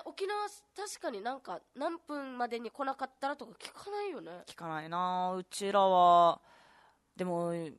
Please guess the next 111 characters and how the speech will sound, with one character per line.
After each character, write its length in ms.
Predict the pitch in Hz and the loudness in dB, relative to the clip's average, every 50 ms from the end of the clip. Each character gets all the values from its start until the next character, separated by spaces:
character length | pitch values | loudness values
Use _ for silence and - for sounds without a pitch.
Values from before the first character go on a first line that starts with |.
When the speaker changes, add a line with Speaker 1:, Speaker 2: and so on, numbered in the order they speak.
| _ - | _ -18
Speaker 2:
ま 140 | - 151 - | -16 -14 -14
あ、 40 | 147 | -12
一 240 | 147 - - 202 190 | -8 -4 -4 -2 0
時 120 | 180 214 | 0 0
間 300 | - 233 247 240 226 220 | 2 4 4 4 4 2
経 200 | - 208 190 - | 0 0 0 0
っ 40 | _ _ _ _ _ _ _ _ | _ _ _ _ _ _ _ _
て 80 | - | -12
も 80 | 170 175 | -10 -8
来 80 | - 180 | -4 -4
な 100 | 185 175 | -4 -4
か 100 | 170 151 | -4 -8
っ 40 | - _ | -10 _
た 80 | - 180 | -6 -6
ら 80 | 175 175 | -6 -4
キ 80 | - 190 | -6 -6
ャ 60 | 180 | -6
ン 80 | 180 | -6
セ 140 | 180 - 185 | -8 -8 -8
ル 80 | 170 165 | -8 -6
か 140 | - 165 160 | -6 -4 -2
な。 560 | 170 180 190 196 196 202 202 202 196 202 190 | 0 2 2 4 4 4 4 4 4 2 0
十 120 | - 180 170 - _ _ _ | -2 -8 -10 -10 _ _ _
分 240 | - 247 262 277 | -2 -2 0 2
で 80 | 262 254 | 4 6
は 100 | 214 190 | 6 6
な 140 | 175 165 165 | 4 2 -2
い 80 | 156 | -2
な。 640 | 147 143 151 170 185 196 202 208 202 196 196 185 170 156 | -2 0 0 2 4 6 6 6 6 6 6 6 4 4
Speaker 1:
う 20 | |
ん、 20 | 143 131 | 2 0
確 40 | - 247 | -4 -8
か 20 | |
に 80 | 214 185 | -12 -12
十 160 | 175 - 370 | -10 -10 -10
分 60 | 302 - _ _ 392 415 440 440 466 480 453 | -10 -12 _ _ -8 -6 -4 -4 -4 -6 -6
は 60 | 330 | -6
も 60 | 233 | -8
う 60 | 196 190 | -8 -8
ぜ-、 120 | 226 254 247 _ _ - | -10 -12 -14 _ _ -18
遅 100 | - - | -14 -14
刻 240 | 415 - - 370 | -14 -12 -10 -10
に 140 | 320 262 196 | -10 -10 -10
入 300 | 196 - 254 254 254 269 | -8 -4 -2 -2 -2 -2
ら 100 | 247 254 | -4 -4
ん 100 | 254 277 | -6 -6
み 80 | 269 254 | -8 -8
た 100 | - 214 | -8 -8
い 20 | |
な 80 | 175 175 | -8 -10
と 80 | - | -8
こ 80 | - 208 | -6 -4
あ 60 | 214 | -4
る 80 | 247 269 | -2 -4
も 120 | 254 220 | -6 -8
ん 80 | 180 180 | -10 -12
ね。 100 | 180 180 | -14 -12
Speaker 2:
そ 200 | - - 185 175 | -8 -4 -2 0
う 40 | 170 | 0
だ 120 | 151 139 | 0 0
な。 320 | 139 147 151 147 139 - - | -2 -2 -2 0 -2 0 0
Speaker 1:
う 40 | 220 | 0
ん。 20 | - 185 | -2 -2
Speaker 2:
会 60 | 165 | -4
っ 20 | 160 | -4
て 80 | 285 | 0
な 140 | 269 254 262 | 2 4 4
い 80 | 285 302 | 4 6
よ 140 | 277 220 | 4 4
う 20 | 180 | 2
な 80 | 160 | 2
も 120 | 160 175 180 | 0 -2 -2
ん 60 | 175 | -2
だ 80 | 156 151 | -2 -4
と 100 | - - | -4 -6
思 140 | - 151 | -8 -4
っ 20 | - | -2
て 80 | 285 - 170 | -2 0 2
る 20 | |
か 40 | - - | 2 2
ら 20 | 127 | 2
な。 100 | - 339 - 277 | 2 2 2 2
Speaker 1:
<laughs> 40 | - | 0
Speaker 2:
ア 60 | 302 | 0
ホ 60 | - | 0
だ 40 | 160 | 0
か 60 | 151 254 - | 0 -2 -4
ら、 120 | - - 135 | -6 -6 -8
本 180 | 143 139 139 | -10 -10 -10
当 80 | 131 131 | -10 -12
に。 100 | 127 123 - - 554 - _ _ _ - | -14 -14 -10 -8 -8 -8 _ _ _ -12
<laughs> 960 | - - 175 214 202 220 - 240 226 220 175 - - - - - - - - | -12 -8 -4 -2 0 4 6 6 6 6 4 2 0 -6 -10 -12 -10 -6 -2
十 120 | 233 302 | -2 -2
分 340 | 285 - _ - 330 339 349 | -2 -4 _ 0 0 0 0
っ 40 | 285 | 0
て 120 | 254 190 - | 0 2 4
会 140 | - 190 | 4 2
っ 20 | - | 2
て 180 | _ _ 240 226 | _ _ 2 4
な 120 | 233 262 | 6 4
い 80 | 269 269 | 4 6
よ 140 | 254 208 175 | 4 4 4
う 20 | |
な 80 | 147 147 | 2 0
も 160 | 156 165 175 | -2 -2 -2
ん 40 | 175 | -2
っ 20 | |
て 120 | - 311 - | 0 0 0
日 140 | 147 170 220 | 2 4 6
本 180 | 254 571 466 453 | 6 6 6 6
語 100 | 403 | 4